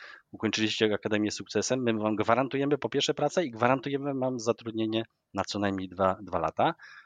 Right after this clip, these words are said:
a potem rozszerzamy wam umowę na czas nieokreślony. E, więc to jest jakby te dwa lata to jest bezpieczeństwo dla, dla nich,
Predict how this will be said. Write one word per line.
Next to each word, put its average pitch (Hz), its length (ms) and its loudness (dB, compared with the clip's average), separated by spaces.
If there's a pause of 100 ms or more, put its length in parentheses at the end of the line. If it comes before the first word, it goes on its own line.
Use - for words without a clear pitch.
a 98 100 4
potem 139 340 4
rozszerzamy 113 680 2 (220)
wam 101 200 2
umowę 92 320 -2
na 87 80 -6
czas - 220 -6
nieokreślony. 95 640 -2 (840)
E, 95 140 2 (140)
więc 101 140 -6
to 104 100 4
jest 104 120 6
jakby 104 180 2
te 104 100 -6
dwa 95 120 0
lata 101 200 2
to 95 80 -6
jest 87 160 -8
bezpieczeństwo 92 600 -6
dla, 85 240 -4 (120)
dla 90 220 0
nich, 71 220 -12